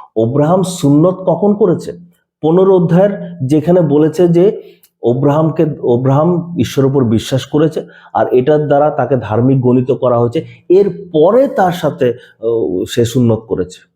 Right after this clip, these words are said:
ঈশ্বর যে অব্রাহামকে ধার্মিক গণিত করেছে, সেটার চিহ্নস্বরূপ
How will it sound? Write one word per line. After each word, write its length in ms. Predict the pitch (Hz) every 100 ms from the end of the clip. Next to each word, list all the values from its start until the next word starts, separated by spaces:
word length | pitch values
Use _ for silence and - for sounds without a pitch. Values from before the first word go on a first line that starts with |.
| _
ঈশ্বর 460 | - 135 - 170 185
যে 400 | 170 165 190 214 -
অব্রাহামকে 600 | 113 127 143 143 156 170 175
ধার্মিক 540 | 123 - 117 147 170 131
গণিত 360 | 131 151 156
করেছে, 840 | 160 - 131 156 185 - 92 95 - - -
সেটার 840 | - 151 151 175 208 - - - _
চিহ্নস্বরূপ 840 | 190 220 190 233 226 156 101 82